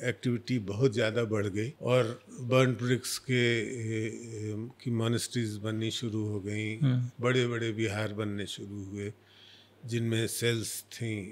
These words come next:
Speaker 2: हम्म।
Speaker 1: भिक्षुओं के रहने के लिए। सेंट्रल सेल में बुद्ध की मूर्ति लगा करके वहाँ पूजा पाठ भी होता था।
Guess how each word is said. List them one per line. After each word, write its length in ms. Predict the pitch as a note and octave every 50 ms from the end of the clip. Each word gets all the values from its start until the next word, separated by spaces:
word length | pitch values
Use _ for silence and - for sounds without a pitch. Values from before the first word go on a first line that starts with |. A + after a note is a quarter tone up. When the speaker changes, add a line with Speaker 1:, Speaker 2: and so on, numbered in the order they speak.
| - -
Speaker 2:
हम्म। 420 | D3 C3+ C3 A#2+ A#2 G#2+ G#2 G2 G2
Speaker 1:
भिक्षुओं 360 | A2 G#2 - - - A#2 A2
के 120 | F#2+ A2
रहने 360 | G#2 G#2 G2+ G2+ G#2+ G#2+ A2
के 140 | G#2 - A2
लिए। 320 | G2+ F#2+ F#2+ G2 F#2+ G2 A2+ - - _ _ - - - _ _ _ _ _ _ _
सेंट्रल 680 | - - B2+ B2+ A#2+ A#2 - - C#3+ C#3 C3+ C3 A2+ G2+ - - -
सेल 360 | - - - B2+ A#2+ A#2+ A#2+
में 380 | A2+ A#2 A#2 A2+ A2+ A2 G#2 - - -
बुद्ध 280 | G#2+ G#2+ A#2+ A#2 G2+ -
की 200 | G#2+ - - A#2+
मूर्ति 420 | A#2 A2+ A2+ A2 G#2 - - B2
लगा 320 | A2+ G#2+ A2+ G#2 G#2 G#2 G#2
करके 500 | G#2 - A#2 G#2+ G2+ - - A#2 A2+ A2
वहाँ 360 | G#2+ G#2+ G#2+ G2 G2+ A2 G#2
पूजा 360 | F#2+ - G#2+ A2+ G2+ G#2+ G#2
पाठ 300 | G2 - G2+ G#2 G2+ G2 -
भी 120 | A#2+ A2+ G2+
होता 300 | G2+ G#2 G2 - G2+ G2
था। 320 | F2+ - - F#2 F2 -